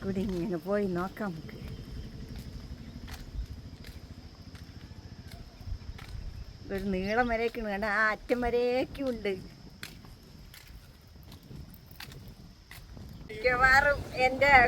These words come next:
കുട പറന്ന് പോകുന്ന തോന്നണേ. അയ്യോ, നല്ല കാറ്റ്. അമ്മേ, ഇതിന്ന് കുട പോയാ ഞാനും ഒപ്പം പറന്നിട്ട്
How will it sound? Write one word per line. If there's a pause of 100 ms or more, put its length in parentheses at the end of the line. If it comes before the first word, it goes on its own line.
(120)
കുട (180)
പറന്ന് (100)
പോകുന്ന
തോന്നണേ. (360)
അയ്യോ, (140)
നല്ല
കാറ്റ്.
അമ്മേ, (680)
ഇതിന്ന് (100)
കുട (100)
പോയാ (140)
ഞാനും
ഒപ്പം
പറന്നിട്ട്